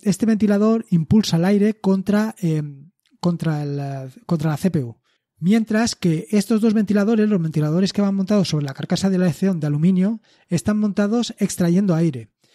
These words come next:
Yo creo, y así también lo opinaba Ángel, que la solución más adecuada es que el aire vaya empujado contra la,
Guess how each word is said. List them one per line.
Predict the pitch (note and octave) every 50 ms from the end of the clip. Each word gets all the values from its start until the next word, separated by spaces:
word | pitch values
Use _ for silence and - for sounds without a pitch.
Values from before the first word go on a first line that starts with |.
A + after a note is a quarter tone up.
| _ _ _ -
Yo | G#3 A3
creo, | G#3 G#3+ G#3+ A3+ A#3 G#3+ G3 _
y | - F3+ E3 E3
así | D3+ - - F#3+
también | F3+ F#3 F3+ F#3+ G3+ F3
lo | D#3
opinaba | C#3 D#3+ D#3 D#3 E3 F3 F3 F#3
Ángel, | G3 F3 - - F3 G3 G#3+ F#3+ - - - - -
que | - F#3+
la | F#3 E3
solución | C3+ - E3+ D#3 D3+ - G#3+ A3 F#3
más | D#3 E3+ F3 - G#3+
adecuada | G#3+ G3+ F3+ - F#3+ G3 G3 F3+ F#3 G3 F#3+
es | F#3+ -
que | - G#3 F3+
el | D#3 D#3+
aire | F3 G3+ A3 F3+ F#3+ G#3+ A3+ G3+
vaya | D#3 F3 F#3+ G3 G3+
empujado | G3 - _ _ _ - E3 D3+ - - F#3+ F#3+ G3 G3+ G3+ -
contra | - F#3 F#3+ F#3+ F3 F#3 F3+ G3 G3+ G#3+ -
la, | G#3 F3+ E3 D#3 D#3 D#3 D3+ C#3+ C#3+ C#3+ C#3+ C#3+ C3+ C3+